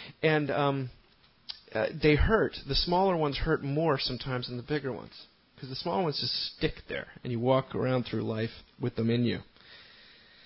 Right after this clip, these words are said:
So even this, this is what Luskin says, "Even the stuff that forgiveness was supposed to be good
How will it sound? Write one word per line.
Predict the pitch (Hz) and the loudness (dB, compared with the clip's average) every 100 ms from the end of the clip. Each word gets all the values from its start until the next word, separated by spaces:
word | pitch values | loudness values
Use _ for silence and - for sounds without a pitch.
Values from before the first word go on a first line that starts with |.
| - - - - - - | -20 -20 -20 -20 -20 6
So | - 214 | 10 10
even | 277 320 | 10 10
this, | 247 - | 8 6
this | 214 247 | 0 0
is | 196 | 4
what | 175 | 6
Luskin | 160 165 - 139 | 10 8 8 2
says, | 143 120 262 | 6 6 6
"Even | 339 | 8
the | 240 | 8
stuff | - 208 202 | 8 8 6
that | 190 | 2
forgiveness | 165 170 180 - | 2 4 2 2
was | 143 | 0
supposed | - 185 - | 4 4 6
to | |
be | 151 | 2
good | 131 160 175 | 2 6 4